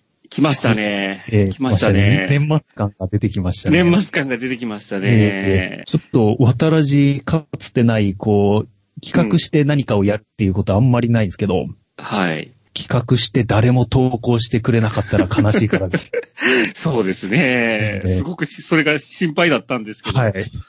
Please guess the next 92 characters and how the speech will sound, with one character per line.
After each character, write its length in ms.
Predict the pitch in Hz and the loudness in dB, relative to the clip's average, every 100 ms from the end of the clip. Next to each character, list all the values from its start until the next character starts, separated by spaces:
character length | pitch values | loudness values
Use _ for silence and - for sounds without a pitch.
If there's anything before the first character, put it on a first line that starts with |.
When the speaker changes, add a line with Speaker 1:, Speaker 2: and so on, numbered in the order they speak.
| _ _ _ | _ _ _
Speaker 1:
は 300 | - 139 107 | -8 -4 -4
い。 140 | 90 - | -6 -6
Speaker 2:
そ 140 | - 135 | 0 2
れ 140 | 143 | 4
が 140 | 135 | 2
な 140 | 131 139 | 0 -2
ん 40 | |
と 140 | 120 90 | -2 -4
で 80 | |
す 100 | 87 | -2
ね、 280 | 98 87 - - | -2 -4 -8 -2
結 160 | - - _ | -2 -2 _
構 340 | - 147 104 - - - _ _ - | 2 4 2 -4 -20 -20 _ _ -2
い 60 | |
た 120 | 123 | 2
だ 100 | 110 | 0
き 100 | 107 | 0
ま 120 | 110 101 | -2 -2
し 120 | - | -2
て。 180 | 110 92 - | -2 -2 -4
Speaker 1:
お、 360 | 147 151 151 147 | -4 -4 -2 -2
お、 40 | |
マ 160 | 156 196 | 2 2
ジ 140 | 165 | 4
で 100 | 123 | 2
す 120 | 98 - | 2 -4
か？ 80 | |
Speaker 2:
え 40 | 113 | -8
え。 20 | |
Speaker 1:
僕 220 | 135 151 | -6 -4
全 140 | 156 180 | -2 0
く 260 | 170 156 | 0 0
そ 100 | 123 | 0
の、 100 | 139 131 | -2 -2
Speaker 2:
は 40 | |
い。 20 | 113 | -2
Speaker 1:
何 220 | 139 147 | 0 0
通 180 | 147 110 | -4 -6
来 80 | - | -6
た 100 | 104 | -8
と 100 | 95 | -8
か 340 | 98 - - _ | -12 -12 -16 _
知 160 | - 151 | -4 0
ら 80 | 156 | 2
さ 100 | 160 | 2
れ 120 | 120 | 2
て 80 | 117 | 0
な 140 | 101 | -2
い 80 | 113 | -4
ん 60 | |
で 100 | 101 | -4
す 100 | 98 | -8
け 100 | - | -8
ど。 340 | 92 98 98 - _ | -6 -4 -4 -8 _
Speaker 2:
え 160 | - 139 | -6 -2
え。 20 | |
Speaker 1:
は 140 | 127 87 | 0 -2
い。 120 | - _ _ _ - | -6 _ _ _ 0
Speaker 2:
ま 180 | 139 120 | 2 4
あ、 40 | |
長 300 | 113 120 127 | 2 2 2
年 180 | 131 131 | 2 2
や 100 | 123 | 0
っ 60 | 117 | -2
て 160 | - | -4
き 100 | 135 | -4
て 100 | - | -2
で 100 | 95 | -2
す 120 | 90 101 | 0 -2
ね。 220 | 95 87 - | 0 -2 -2
Speaker 1:
う 80 | 143 | 2
ん。 280 | 139 107 87 | 2 2 -2
Speaker 2:
わ 120 | 92 | 0
た 100 | 101 | 2
ら 180 | 95 95 - | 2 2 0
じ、 260 | 92 92 - | 2 0 -2
二 80 | 110 | -2
千 260 | - 175 101 | 2 2 2
十 220 | 104 147 | 4 4
四 120 | 180 | 4
年 160 | 170 156 | 2 2
か 120 | 143 | 0
ら 60 | 131 | 0
や 100 | 117 | 0
っ 60 | |
て 100 | 120 | 0
る 60 | 107 | 0
ん 40 | |
で 40 | 90 | 0
す 40 | |
け 80 | 87 | -6
ど。 140 | 92 | -10